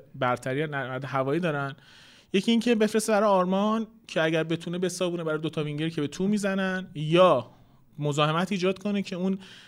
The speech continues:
سه تا مدافع مرکزی، به خصوص این دوتا، کامل نتونن خطر رو دفع کنن. یعنی هدف اصلی شاید، هدف دومشون شاید این باشه که این دفع نکردن درست خطر، خطر باعث می‌شه توپ کجا بیاد، توپ تو محوطه‌ای بیاد، منطقه‌ای بیاد که دوتا هافبک رو دست استقلال، مهدی پور و رضاوند،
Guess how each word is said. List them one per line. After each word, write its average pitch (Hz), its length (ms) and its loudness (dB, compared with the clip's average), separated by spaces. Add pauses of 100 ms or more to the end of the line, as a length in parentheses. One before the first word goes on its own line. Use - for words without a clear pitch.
(140)
سه - 220 -2
تا 165 120 -2
مدافع 156 320 0
مرکزی، 143 540 0
به 147 140 -4
خصوص 143 320 -6
این 147 100 -4
دوتا، 165 540 2
کامل 185 540 0
نتونن 208 320 0
خطر 175 320 -2
رو 180 80 2
دفع 120 320 -2
کنن. 110 220 -12 (600)
یعنی 139 120 -6
هدف 147 320 0
اصلی 185 600 -4
شاید، 170 320 -4
هدف 151 400 -6
دومشون 170 560 -2
شاید 175 220 -4
این 180 140 -4
باشه 127 280 -6 (560)
که 196 100 -4
این 240 220 4
دفع 196 280 8
نکردن 180 480 4
درست 202 420 4
خطر، 170 640 -2
خطر 175 440 0
باعث 165 200 2
می‌شه 208 180 -4
توپ 208 220 -8
کجا 185 300 0
بیاد، 165 300 2
توپ 202 160 -4
تو 214 100 -2
محوطه‌ای 175 600 -2
بیاد، 208 200 -2
منطقه‌ای 170 440 -4
بیاد 202 180 -2
که 196 80 -4
دوتا 175 220 0
هافبک 170 380 0
رو 180 160 2
دست 175 320 0
استقلال، 139 500 -2
مهدی 139 260 -6
پور 190 140 -4
و 190 120 0
رضاوند، 160 640 2